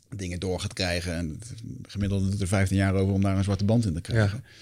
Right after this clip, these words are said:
Speaker 1: Maar op het moment dat je dat inderdaad puur militair of politie-, politiesituatie, situationeel gericht kan doen, ja, dan kan dat echt wel een leven redden. En
Speaker 2: Nou ja, kijk, ik, ik, ik vind ook een heel mooi voorbeeld is die Myrtle Groenhart. Die, eh, toen,
Speaker 1: Mhm.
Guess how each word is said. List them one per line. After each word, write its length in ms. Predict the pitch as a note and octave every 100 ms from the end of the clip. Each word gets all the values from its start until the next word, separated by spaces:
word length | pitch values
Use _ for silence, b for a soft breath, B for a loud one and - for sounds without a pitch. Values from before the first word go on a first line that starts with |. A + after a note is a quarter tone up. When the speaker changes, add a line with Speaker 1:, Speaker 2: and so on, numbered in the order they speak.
| b b b -
Speaker 1:
Maar 120 | F#2
op 60 | F#2
het 80 |
moment 160 | G2+ G2+
dat 120 | F#2+
je 60 | F#2+
dat 160 | F#2
inderdaad 400 | F2 F#2+ F#2 E2+
puur 260 | - C#3+ A2+
militair 560 | G2+ F#2+ F#2 A#2+ G#2+ E2+
of 120 | F2+
politie-, 520 | A2 A#2+ - F2+ - -
politiesituatie, 1300 | A2+ C3+ - A2 F2 F#2+ A#2 G#2+ F#2+ E2+ - F#2+ E2
situationeel 720 | - A#2 - G#2 - F#2+ F2
gericht 400 | - F2+ A2 A#2+
kan 140 | F2+ D#2
doen, 220 | D2 - b b b b -
ja, 60 |
dan 120 | D#2+ -
kan 140 | E2+
dat 120 | E2
echt 140 | E2+ -
wel 100 | F2
een 100 | E2+
leven 300 | F#2 D#2+ D#2+
redden. 340 | A2 E2 - _
En 100 | -
Speaker 2:
Nou 160 | - E3+
ja, 180 | E3 D3
kijk, 220 | D#3 C#3
ik, 140 | C3
ik, 260 | B2+ C3+ -
ik 140 | C3+
vind 180 | - C#3+
ook 140 | - C3+
een 80 |
heel 160 | A#2+ C#3+
mooi 180 | C3+ B2
voorbeeld 320 | - C3 A#2+
is 120 | A#2
die 100 | B2
Myrtle 360 | A#2 C3 C3 A2
Groenhart. 580 | - C#3 B2+ G2 F#2+ -
Die, 260 | A2 G#2+ -
eh, 120 | G#2+
toen, 260 | G#2 A#2
Speaker 1:
Mhm. 60 | A2+